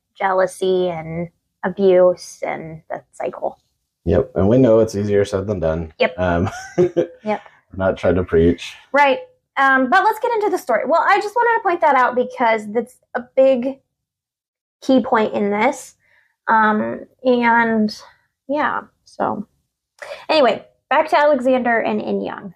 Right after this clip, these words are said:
Speaker 1: Uh, their relationship was very digital, but we do know that In Young allegedly became abusive towards Alexander in the late summer of two thousand eighteen after discovering that he was not truthful about communicating and meeting with his ex-girlfriend,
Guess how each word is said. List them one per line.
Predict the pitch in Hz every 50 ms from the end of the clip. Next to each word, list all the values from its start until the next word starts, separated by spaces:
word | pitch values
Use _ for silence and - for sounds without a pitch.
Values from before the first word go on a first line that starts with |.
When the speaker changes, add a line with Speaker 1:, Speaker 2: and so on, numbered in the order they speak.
| _ - 240
Speaker 1:
Uh, | 233 233 226 220 220 233
their | 226 269 285 285
relationship | 294 285 294 294 311 302 302 370 370 370 - 403 427
was | 392 320 240
very | 233 226 226 247 247
digital, | 214 208 196 190 190 185 175 196 240 285 277 _ _ _ _ _ _ _ -
but | 247 269 277 - 254
we | 285 294 269
do | 269 320 349 381 392
know | 370 302 285 285 285 277 277 - - 269 220
that | 214 233 220 214 214 208 - 226
In | 226 220 233
Young | 233 226 226 226 220
allegedly | - - 214 208 196 202 208 208 202 202 202 202
became | 190 202 202 - - - - 202 202 196 196
abusive | - 185 190 190 190 180 - 190 185
towards | - - - 190 190 - -
Alexander | - - 202 190 185 196 - 185 190 185 185 180 175 175 170
in | - - 196 190
the | 190 190
late | 208 214 254 - 508
summer | - - 226 220 214 214 208
of | - - 196 -
two | - - 202
thousand | 202 185 175 175 170 175 165 - -
eighteen | 175 - - - - - 269 277 277 277 269 269 _ _ _ _ _ _ _ _ _ _ - -
after | 285 330 - - 359 359 359 349 302 269
discovering | 294 302 - - 294 269 233 254 254 247 247 240
that | 226 220 208 -
he | 220 208
was | 202 190
not | 190 170 - -
truthful | - - 330 359 370 359 - - 254 240 226 208 190
about | 220 208 214 208 - -
communicating | - 233 233 262 269 285 277 - - 247 240 233 233 226 220
and | - 196 202 196
meeting | 196 190 190 185 185 180
with | 175 -
his | - 180 -
ex-girlfriend, | - - - - - - 247 247 233 - - - - - -